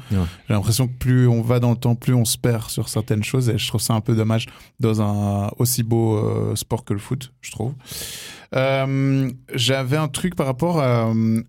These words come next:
Speaker 2: aux, aux règles. On a parlé avant, euh, règles vite fait, tout ça. Je sais que le hors,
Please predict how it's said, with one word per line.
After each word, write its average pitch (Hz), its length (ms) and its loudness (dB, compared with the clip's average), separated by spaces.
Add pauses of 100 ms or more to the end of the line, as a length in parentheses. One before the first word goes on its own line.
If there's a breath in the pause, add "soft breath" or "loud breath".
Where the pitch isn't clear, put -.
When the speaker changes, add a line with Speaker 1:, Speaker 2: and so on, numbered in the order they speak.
Speaker 2:
aux, 110 180 0
aux 110 180 2
règles. 135 460 0 (440 loud breath)
On 110 140 2
a 110 80 0
parlé 120 260 2
avant, 123 540 2
euh, 110 160 2
règles 110 460 2
vite 104 200 -2
fait, 117 320 2
tout - 140 -8
ça. 156 480 0
Je 127 120 -2
sais 143 120 -2
que 127 100 2
le 110 60 4
hors, 117 300 0